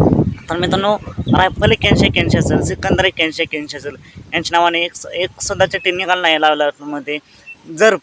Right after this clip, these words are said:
पर्यटकाच्या नावानं पाहताना दिसला तर नक्कीच आपण अपडेट देऊया. त्यानंतर लखन, लखनच्या देखील नावाने देखील मित्रांनो चिठ्ठी निघालेली नाही.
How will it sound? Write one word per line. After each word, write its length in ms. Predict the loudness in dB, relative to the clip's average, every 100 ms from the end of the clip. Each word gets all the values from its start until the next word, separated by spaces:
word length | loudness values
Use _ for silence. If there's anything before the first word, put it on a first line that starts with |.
| _
पर्यटकाच्या 420 | -4 -2 2 2
नावानं 220 | 2 0
पाहताना 340 | 2 2 2 -2
दिसला 220 | -2 -4
तर 100 | -2
नक्कीच 240 | -4 -2
आपण 200 | -4 -2
अपडेट 300 | -4 -2 -4 0
देऊया. 300 | 0 0 -4 -8 -20 -20 -16 -4
त्यानंतर 260 | -2 0
लखन, 440 | 2 2 2 -2 -4 -10 -20 _ -2
लखनच्या 400 | 0 0 -2 0
देखील 180 | -2 0
नावाने 280 | 2 2 2
देखील 200 | -4 -4
मित्रांनो 320 | -4 -4 -4
चिठ्ठी 280 | -4 -4 -2
निघालेली 420 | 0 0 0 0
नाही. 200 | 0 0